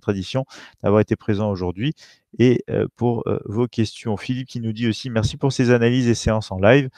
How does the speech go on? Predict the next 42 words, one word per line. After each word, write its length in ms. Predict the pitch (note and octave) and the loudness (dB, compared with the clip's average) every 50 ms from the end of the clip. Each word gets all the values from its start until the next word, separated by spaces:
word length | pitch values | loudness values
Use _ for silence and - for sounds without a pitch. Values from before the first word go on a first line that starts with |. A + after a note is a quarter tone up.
| - - _ _ | -20 -20 _ _
Ça 120 | - A#2+ | -8 -6
me 40 | G#2+ | -2
fait 120 | - B2+ | -2 -2
très 160 | - - C#3 | 0 0 0
plaisir 340 | - C3+ C3+ A2+ B2+ C3 A#2+ A2+ | 2 2 2 4 4 2 2 0
que 80 | - - | -2 -8
ça 160 | G#2 - B2 | -4 -2 -2
vous 120 | G#2+ G#2+ G2+ | -2 -2 -4
plaise, 300 | - - C3 C3+ B2 - | 0 4 4 4 4 2
que 80 | - | -4
vous 180 | G#2 G2 G2 G2 F#2 | -6 -6 -6 -8 -10
soyez 320 | F#2 - - A2+ G#2 G#2 | -12 -4 -2 0 0 0
aussi 200 | G#2 - - A#2+ | -2 -4 -6 -6
nombreux, 360 | A2+ A2 A2 G2+ A2+ A#2 A#2 - - - - _ _ - | -6 -6 -4 0 0 0 0 -2 -6 -14 -20 _ _ 0
euh, 140 | - G2 - - - - | 2 2 2 0 -4 -10
chaque 300 | A2 - - A#2+ A2 - | -12 -2 0 0 0 2
matin, 360 | - G#2+ G#2 - - A2+ A2+ G#2+ - - - - _ - | 0 0 0 2 2 0 0 0 -2 -10 -20 -20 _ -6
euh, 140 | G2+ G2 G2 | -4 -4 -2
maintenant 460 | G2+ G#2 G2 - A2 A2 A2 A2+ - | -2 -2 -2 -2 -2 -4 -4 -4 -6
sur 340 | - - - - - A2 G2+ | -10 -16 -16 -12 -10 -10 -8
ces 120 | - - G2 | -8 -8 -8
séances 260 | - - G#2+ G2+ F2 | -6 -6 -6 -6 -4
de 80 | F#2+ | -6
trading. 340 | F#2 - - G2 F#2 G#2+ C3+ - - - _ _ _ | -8 -6 -4 -2 -2 -2 -4 -6 -10 -18 _ _ _
On 80 | A2+ | -8
se 80 | A2 - | -4 -4
retrouve 260 | A#2+ A2+ - - A#2+ | -4 -4 -2 -2 -2
bien 140 | G#2+ G#2+ G#2 | 0 0 -2
sûr 180 | G2+ - A#2 G#2 | 0 0 2 2
la 240 | G2 G2 F2+ - - - | 4 2 2 0 -4 -8
semaine 420 | - - - - D3 C#3 C3+ B2+ | -14 -10 -6 -4 -2 -2 -2 -4
prochaine. 320 | - _ A2 G2+ - C3 A#2 | -4 _ -6 -4 -2 -2 0
Voilà, 180 | G2+ F#2+ F#2+ | 2 2 2
il 80 | F#2 F2+ | 2 0
est 80 | F#2 F#2 | -2 -4
neuf 140 | F#2+ G#2 | -2 -2
heures 120 | G#2 A2 - | 0 -2 0
cinquante-neuf. 580 | - G#2+ G2+ - - F#2+ - - B2+ A#2+ - - | -2 -4 -4 -2 -4 -6 -2 -2 -2 -2 -2 -4
On 60 | G2 | -4
va 80 | F#2 F2+ | -4 -4
s'arrêter 400 | - - F#2 F2+ E2+ - - G2 | -2 -2 -2 -2 -2 -2 2 4
là. 160 | G#2 A2+ | 4 4